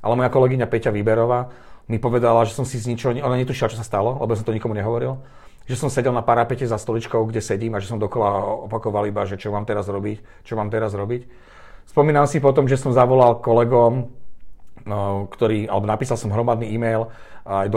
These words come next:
chatu redakčného, že ak sú, že porada bude o deviatej, aby prišli všetci na poradu,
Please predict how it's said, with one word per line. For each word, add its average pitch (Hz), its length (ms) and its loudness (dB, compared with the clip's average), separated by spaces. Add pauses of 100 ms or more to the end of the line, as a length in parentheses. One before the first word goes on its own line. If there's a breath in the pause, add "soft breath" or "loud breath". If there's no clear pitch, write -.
chatu 117 240 0
redakčného, 101 720 -2
že 104 80 -4
ak 101 240 -6
sú, 98 320 -8
že 101 320 -6
porada 113 320 0
bude 101 240 -4
o 107 80 0
deviatej, 123 560 0 (400 loud breath)
aby 101 160 -2
prišli 104 240 -6
všetci 101 240 -6
na 98 80 -2
poradu, 117 480 2